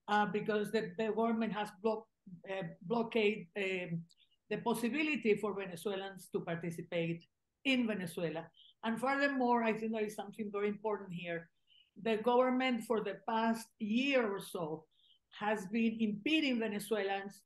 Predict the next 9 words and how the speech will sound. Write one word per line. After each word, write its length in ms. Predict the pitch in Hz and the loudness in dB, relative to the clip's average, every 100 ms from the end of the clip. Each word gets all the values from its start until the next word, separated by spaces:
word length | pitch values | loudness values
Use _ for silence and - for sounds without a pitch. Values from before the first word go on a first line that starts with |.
| - | -4
to 140 | 220 | -2
register 760 | 214 254 233 - 233 214 214 - | 2 4 2 0 2 4 2 0
in 240 | 226 208 208 | -2 0 0
the, 260 | 214 208 | 2 4
uh, 60 | 196 | 2
national, 680 | 202 220 220 220 202 190 185 - - _ _ _ | 0 -2 -2 -4 -2 -2 -2 -10 -20 _ _ _
um, 800 | 214 208 196 190 190 185 180 165 160 - - - _ | 0 2 0 -2 -6 -4 -2 -4 -6 -14 -20 -20 _
electoral 800 | 202 214 226 220 208 190 190 190 - _ | 0 2 2 0 0 0 -2 -6 -16 _
system. 460 | - 240 143 - | -2 0 0 -4